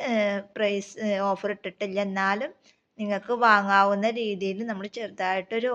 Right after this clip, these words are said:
ഓഫർ ഇട്ടിട്ടുണ്ട്. അതായത്, ഏ, അര കിലോ എടുക്കുകയാണെങ്കിലും കാൽ കിലോന് എടുക്കുകയാണെങ്കിലും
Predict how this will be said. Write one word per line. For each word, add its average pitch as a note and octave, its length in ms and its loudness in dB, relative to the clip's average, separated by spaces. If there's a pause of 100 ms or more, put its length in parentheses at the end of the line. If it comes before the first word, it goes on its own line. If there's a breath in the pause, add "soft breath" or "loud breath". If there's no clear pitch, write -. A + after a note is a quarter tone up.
(100)
ഓഫർ G3 320 -2
ഇട്ടിട്ടുണ്ട്. F#3+ 560 -6 (140)
അതായത്, F#3+ 500 0 (520 soft breath)
ഏ, G3+ 220 0
അര F3+ 100 2 (160)
കിലോ A3+ 260 0
എടുക്കുകയാണെങ്കിലും G3 720 -2 (160)
കാൽ G3+ 180 8 (120)
കിലോന് G3+ 360 0
എടുക്കുകയാണെങ്കിലും F#3+ 580 -4